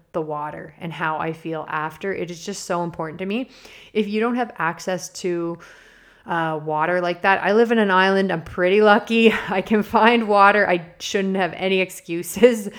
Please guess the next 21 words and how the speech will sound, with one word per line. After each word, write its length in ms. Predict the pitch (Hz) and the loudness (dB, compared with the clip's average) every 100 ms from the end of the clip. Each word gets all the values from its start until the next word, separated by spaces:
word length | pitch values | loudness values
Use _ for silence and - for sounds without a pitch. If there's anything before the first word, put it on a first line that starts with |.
| - - - | -18 -18 -8
um, 420 | 175 170 165 165 | -4 -2 -2 -6
for 180 | 165 180 | -8 -6
getting 300 | 170 165 165 | -4 -4 -4
in 120 | 160 | -6
the 80 | 160 | -6
water 320 | 156 175 180 | -6 -4 -4
because 340 | 170 180 165 | -4 -6 -4
I'm 240 | 165 160 156 | -4 -6 -8
surrounded 460 | - 156 165 175 | -12 -12 -10 -8
by 240 | 170 180 202 | -4 -2 -2
it. 180 | 214 - _ _ _ _ _ _ _ - | -4 -8 _ _ _ _ _ _ _ -10
But 200 | 180 190 | -2 0
if 160 | 175 180 | 0 -2
you 220 | 196 214 | -4 -2
are 160 | 175 | -2
not, 440 | 170 190 165 185 - | -2 -2 0 -2 -2
I 100 | 190 | 0
lived 220 | 208 226 | 2 2
in 120 | 226 220 | 2 0
Kansas 640 | 220 220 202 180 175 - | 0 0 0 -4 -6 -10
for 460 | 185 175 170 170 | -6 -4 -2 -6